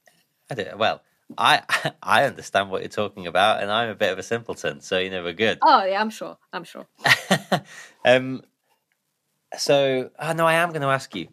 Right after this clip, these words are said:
Speaker 1: Um, it's a bit personal, but, I mean, it's on the front of your Instagram profile, and I'm really intrigued.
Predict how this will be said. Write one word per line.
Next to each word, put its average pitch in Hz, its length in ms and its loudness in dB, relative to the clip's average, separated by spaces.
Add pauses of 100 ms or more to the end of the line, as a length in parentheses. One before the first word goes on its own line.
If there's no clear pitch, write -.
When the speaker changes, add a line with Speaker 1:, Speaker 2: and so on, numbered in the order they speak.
Speaker 1:
Um, 110 280 0
it's 113 280 -2
a 110 40 -12
bit - 220 0
personal, 104 440 0
but, - 260 0 (440)
I - 40 -4
mean, 101 140 -2
it's - 160 -6
on 110 100 -2
the 98 60 -6
front 101 240 -6
of - 80 -6
your 90 100 -2
Instagram 85 480 -6
profile, 82 320 -2
and 82 100 -6
I'm 85 120 -8
really 90 220 -2
intrigued. 82 560 -6